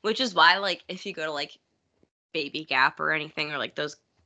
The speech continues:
kids stores, all of the kids' pajamas are, like, have those big tags on them that are, like, "Flame retardant." So first quick theory is alcoholism.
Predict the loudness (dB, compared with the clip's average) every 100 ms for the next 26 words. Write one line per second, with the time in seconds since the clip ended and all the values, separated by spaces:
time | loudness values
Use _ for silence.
0 | -18 -10 -8 -8 -4 -2 -2 4 4 4
1 | 0 -6 -10 -10 -12 -8 -4 -2 -4 -6
2 | -4 0 0 0 -2 0 0 0 -6 -4
3 | -6 -4 -4 -4 -4 -6 -6 -8 -8 -6
4 | -4 -4 -4 -8 -20 -20 -20 -20 -20 -4
5 | 2 4 4 4 4 4 6 4 2 -4
6 | _ _ _ _ _ _ _ _ _ _
7 | _ _ _ _ _ _ _ _ -2 -2
8 | 2 0 0 -4 -8 -2 0 2 4 2
9 | 0 0 -2 -2 -8 -8 -8 -8 -10 -10